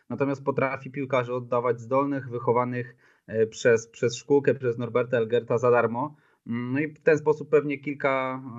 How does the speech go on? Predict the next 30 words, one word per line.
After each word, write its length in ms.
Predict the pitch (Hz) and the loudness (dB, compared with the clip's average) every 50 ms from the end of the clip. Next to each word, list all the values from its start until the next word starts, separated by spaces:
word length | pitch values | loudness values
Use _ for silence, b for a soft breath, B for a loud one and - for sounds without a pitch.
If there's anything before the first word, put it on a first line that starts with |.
| 117 117 117 120 117 113 113 | -14 -12 -14 -12 -12 -14 -14
e, 60 | - | -10
kilka, 280 | - 123 123 131 135 123 | -10 -10 -4 -2 -4 -4
kilkadziesiąt, 720 | 127 - 127 120 127 123 104 117 139 139 - 139 120 123 | 0 -2 -2 2 2 2 2 2 0 2 0 -2 -2 -2
może 220 | 131 120 117 113 | -2 -4 -4 -2
pewnie 300 | - 120 123 117 123 120 | 0 0 0 0 0 -4
nawet 240 | 123 123 120 113 - | -2 -4 -4 -4 0
ponad 320 | - 135 123 123 123 123 | 0 0 0 0 -4 -6
sto 140 | - - 143 | 0 0 0
milionów 400 | 139 131 127 123 120 120 117 120 | 2 2 2 0 0 0 0 2
euro 220 | 123 123 123 120 | 2 4 4 4
przeszło 260 | 117 - 117 - - 117 | 2 0 -6 -4 -4 -4
nam 140 | 120 120 | -4 -4
koło 220 | 110 - 127 120 120 | 2 4 4 4 4
nosa. 400 | 120 120 120 123 - 101 - b b b b b b b _ | 2 -4 -6 -8 -10 -10 -10 b b b b b b b _
Potem 260 | - 151 156 185 175 | 2 4 4 4 0
więc 160 | 165 180 147 | 0 -2 -6
przyszedł 260 | - - 143 143 139 - | -6 -4 -4 -4 -4 -4
Christian 340 | - 151 147 147 143 139 | -6 -8 -6 -4 -4 -6
Heidel 400 | 139 135 156 147 151 127 117 107 | -2 0 2 2 2 2 0 0
i 40 | 107 | -2
uznano, 400 | 107 107 104 117 123 120 120 117 | -8 -12 -8 -8 -8 -6 -6 -6
że 120 | 113 117 113 | -8 -8 -2
w 40 | |
takim 220 | - 123 120 123 117 | -2 -2 -2 -2 -2
razie 240 | 113 117 117 117 113 | -2 -2 -2 -4 -6
Christian 340 | - - 123 127 123 120 | -4 -4 -2 -2 -2 -2
Heidel 360 | 120 123 120 104 104 110 113 117 | -2 -2 -2 0 0 0 0 -2
musi 240 | 123 123 - 135 | -4 -6 -10 -8
posprzątać 580 | 127 - 123 - - - 110 104 - 117 117 - | -8 -8 -8 -6 -2 -2 -2 0 0 -2 -2 -2
po, 260 | - 110 110 117 120 | -2 0 0 0 0